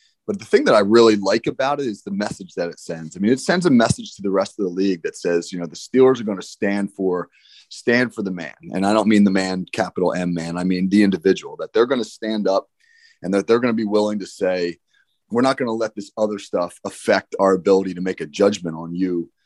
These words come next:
as a coach," that Brian Flores is a great football coach, uh, that they, that they support, you know, his lawsuit against the N F L, or at least his right to, to, to bring those, those allegations against the league,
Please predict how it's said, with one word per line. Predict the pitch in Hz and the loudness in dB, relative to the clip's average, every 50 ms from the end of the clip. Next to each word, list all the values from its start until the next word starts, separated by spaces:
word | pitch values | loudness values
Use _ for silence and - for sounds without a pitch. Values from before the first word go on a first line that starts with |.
| _ _ _ _ - | _ _ _ _ -6
as | 98 95 85 | -6 -4 -4
a | 90 | -6
coach," | - - 113 95 80 - - - - | -2 2 2 2 2 2 -2 -10 -6
that | 85 80 76 - | -6 -6 -2 0
Brian | 104 104 110 120 117 | 0 2 2 2 2
Flores | - 123 117 113 104 | 4 4 4 4 2
is | - - | -2 -8
a | 82 | -12
great | 80 - 95 107 123 135 131 | -10 -4 -2 0 0 0 -2
football | - 127 110 - 127 127 131 | -4 -6 -2 0 0 0 0
coach, | - - 131 131 - - - - _ _ _ _ _ _ _ - | 0 -2 -2 -2 -4 -6 -12 -20 _ _ _ _ _ _ _ -8
uh, | 92 92 90 | -8 -6 -6
that | 87 95 - | -8 -4 0
they, | 110 101 104 | 2 2 2
that | 101 - 98 - | 0 -2 -2 -2
they | 107 98 | -2 -2
support, | - - 87 - - - - 135 131 131 - _ _ _ _ _ _ _ _ - | -2 -4 -8 -8 -8 -2 2 2 2 2 2 _ _ _ _ _ _ _ _ -8
you | - 101 | -6 -4
know, | 101 | -2
his | 92 131 123 98 104 | -2 -2 -2 0 4
lawsuit | 107 113 120 127 - - 127 113 | 4 4 4 4 0 -2 -2 -2
against | 113 104 110 104 104 - | -2 -2 -2 -6 -6 -6
the | - 107 101 | -6 -4 -4
N | 101 104 | -4 -4
F | 98 - - | -4 -2 0
L, | 110 113 113 | 2 2 2
or | 104 95 95 | 2 0 -4
at | 113 - | -6 -6
least | 107 120 127 - - | -4 -6 -6 -6 -8
his | 104 92 85 | -10 -12 -10
right | 87 90 101 110 113 - - | -6 -2 0 0 0 0 -2
to, | - 92 - - _ - | -6 -8 -8 -8 _ -12
to, | - 95 87 87 85 - _ - | -10 -8 -8 -8 -8 -12 _ -12
to | - 95 | -12 -12
bring | 80 - 95 104 117 123 120 | -10 -6 -4 -2 -2 -2 -2
those, | 113 117 110 - - _ - | -2 -4 -4 -6 -8 _ -4
those | 107 107 101 | -2 -2 0
allegations | 113 107 110 110 101 98 104 110 110 - 120 113 104 | 0 0 0 0 -2 -2 -2 -2 -4 -4 -8 -10 -8
against | 107 113 110 104 - - | -6 -6 -6 -6 -4 -2
the | 104 | -2
league, | 101 104 107 110 110 104 _ | 0 2 2 2 0 -2 _